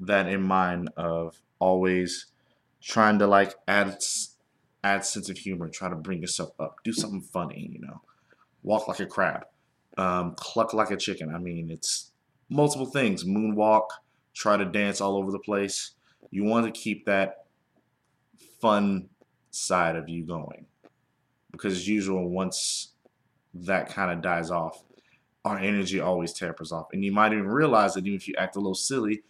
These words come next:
you might have a little bit more extra energy than you originally had. Um, let's see. Another thing that I would probably ask from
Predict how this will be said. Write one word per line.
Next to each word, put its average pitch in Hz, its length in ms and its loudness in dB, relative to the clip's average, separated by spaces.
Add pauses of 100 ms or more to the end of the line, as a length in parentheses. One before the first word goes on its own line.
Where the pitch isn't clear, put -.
(140)
you 90 120 -8
might 98 200 2
have 95 240 -2
a - 60 -10
little 92 200 -2
bit 87 160 -4
more 92 380 -4
extra - 380 -4
energy 76 540 -8 (340)
than 87 160 -6
you 82 240 -6
originally 82 480 -10
had. - 360 -14 (480)
Um, - 640 -12 (1200)
let's - 260 -16
see. - 640 -14 (1800)
Another 107 640 4
thing 107 680 0 (580)
that 95 320 4
I 95 220 6
would 95 320 4
probably 95 360 4
ask 107 540 0
from 87 300 -6